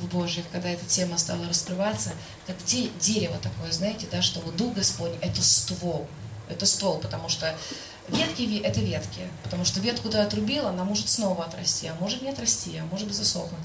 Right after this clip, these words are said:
Но ствол, как бы, это то, что существует, это Дух Господень. От Него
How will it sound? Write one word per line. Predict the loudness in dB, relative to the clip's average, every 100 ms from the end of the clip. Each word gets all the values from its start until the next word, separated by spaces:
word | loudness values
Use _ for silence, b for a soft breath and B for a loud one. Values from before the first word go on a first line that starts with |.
| B B 4
Но | 6
ствол, | 6 4 2 2
как | 0 -4
бы, | 0
это | 0 0
то, | 0
что | 0 0 2
существует, | 2 2 2 2 0 -2 -2
это | -4 -2 0
Дух | 2 2
Господень. | 4 2 2 -2 -4 -6 B B B -2
От | 2 4
Него | 4 4 2 0